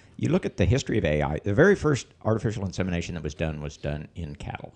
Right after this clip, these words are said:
and, and we're quite good at it, meaning that the fertility from an A I mating is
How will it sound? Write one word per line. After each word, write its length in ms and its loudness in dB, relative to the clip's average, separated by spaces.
and, 360 -4
and 160 -6
we're 140 -2
quite 400 -4
good 200 -4
at 180 -10
it, 160 -20
meaning 400 -4
that 340 -2
the 80 -6
fertility 640 2
from 220 -4
an 120 -2
A 220 2
I 160 2
mating 460 0
is 220 -2